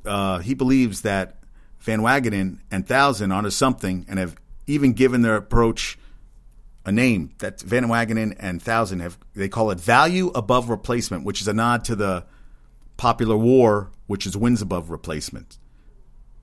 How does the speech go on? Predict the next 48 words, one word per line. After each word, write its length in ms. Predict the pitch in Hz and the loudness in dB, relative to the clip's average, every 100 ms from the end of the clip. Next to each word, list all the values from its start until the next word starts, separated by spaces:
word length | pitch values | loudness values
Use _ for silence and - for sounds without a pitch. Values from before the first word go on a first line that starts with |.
| - - | -20 -6
And 80 | 110 | -2
they 60 | |
said 180 | 110 127 | 0 0
that, 180 | 117 120 | 0 -2
they 100 | 127 | -2
said 200 | 123 123 | -2 0
this 140 | 143 143 | 0 0
is 60 | |
the 80 | 127 | -2
first 480 | - 156 165 - - - - - - | 2 4 4 2 -2 -10 -20 -20 -4
player 280 | - 165 131 | 6 6 6
that 160 | 110 104 | 4 2
they 240 | 113 104 | 0 0
tried 360 | - - 139 131 | -2 4 4 4
this 140 | 117 | 0
approach, 640 | 120 151 143 104 - - - - - - - | 0 4 4 2 -6 -14 -18 -20 -20 -20 -10
but 120 | - 104 | -4 -2
that 120 | 113 | 0
they 100 | 113 | 2
would, 220 | 107 101 - - - | 0 -2 -8 -14 -4
it 80 | |
would 140 | 113 117 | 0 0
be 80 | 107 | 2
done 200 | 117 110 | 2 2
with 120 | 107 | 2
other 160 | 117 | 0
players 380 | 110 113 113 104 | 0 0 0 0
in 60 | 95 | -4
the 60 | |
future. 420 | 92 139 - 82 - - - - - - - - - - | -2 0 0 -4 -10 -14 -16 -20 -20 -20 -20 -20 -20 -10
And 120 | 101 | -4
they 60 | 113 | -2
predicted 400 | - 151 143 120 | 0 0 0 -2
that 120 | 104 | -2
Cespedes 580 | - 151 - 127 110 - | -2 -2 0 0 -2 -2
would 280 | 120 113 - - | -2 -2 -2 0
earn 220 | 151 180 | 2 2
the 60 | 175 | 0
club 260 | 131 117 | -2 -2
a 60 | 87 | -2
hundred 220 | 135 160 | -4 -2
sixty 280 | 165 147 143 | -4 -2 0
million 240 | 127 123 | 2 2
over 140 | 110 101 | 0 0
the 60 | |
next 180 | 107 117 | -2 -4
four 200 | - 123 | -2 0
years, 320 | 107 98 92 | 0 -2 -4